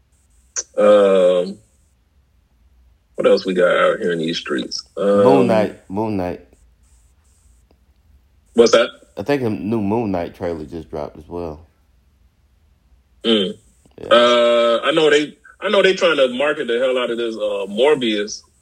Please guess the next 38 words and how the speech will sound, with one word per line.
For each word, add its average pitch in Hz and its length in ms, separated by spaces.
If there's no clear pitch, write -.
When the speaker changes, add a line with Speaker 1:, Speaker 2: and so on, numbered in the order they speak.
Speaker 1:
movie 110 280
that 101 180
come 107 140
out 95 160
ne-, 101 260
uh, - 160
that 104 160
come 123 100
out 110 160
this 131 160
month. 98 280
I 180 40
ain't 165 180
interested 107 440
in 95 120
seeing 98 340
it. - 300
Speaker 2:
Man, 131 280
I 214 80
wasn't 196 300
interested 113 580
in 107 80
Morbius 107 520
when 101 480
they 104 100
brought 107 260
him 104 140
on 101 80
Spider-Man 87 640
cartoon 76 680
or 131 300
in 113 240
any 113 240
of 98 80
the 95 60
comic 95 280
books. 87 360
So 82 120